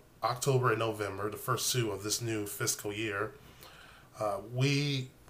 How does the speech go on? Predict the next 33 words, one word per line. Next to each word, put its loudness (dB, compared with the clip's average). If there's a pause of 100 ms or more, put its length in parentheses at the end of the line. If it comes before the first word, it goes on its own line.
were -2
pretty 0
much 0 (240)
at -12
two 6
hundred 4
and -8 (140)
tw-, -8 (460)
two 4
hundred 6
ninety-two 2 (440)
billion 6
dollars 4
in 2
a 2
hole. 0 (220)
And -2
this 4
is 2
even 2
greater. 2 (580)
This 2
is 2
even, 0
even 0
greater, 4 (340)
uh, 2
loss. 4
This 0
is -6
even -4 (280)
bigger 4
hole 4